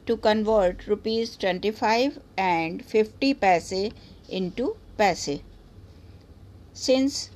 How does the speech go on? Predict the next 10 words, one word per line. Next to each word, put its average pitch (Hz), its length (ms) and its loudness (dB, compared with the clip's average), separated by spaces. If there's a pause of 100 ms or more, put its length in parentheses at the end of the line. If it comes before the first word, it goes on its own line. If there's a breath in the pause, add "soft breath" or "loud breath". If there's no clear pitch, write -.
(160)
one 247 300 4
rupees 233 500 2 (100)
is, 185 540 -2 (680)
one 226 320 2
rupee 220 420 4
is 185 140 0
equal 180 480 0
to 285 200 -2 (360 soft breath)
hundred 180 420 -4
paise. - 380 -6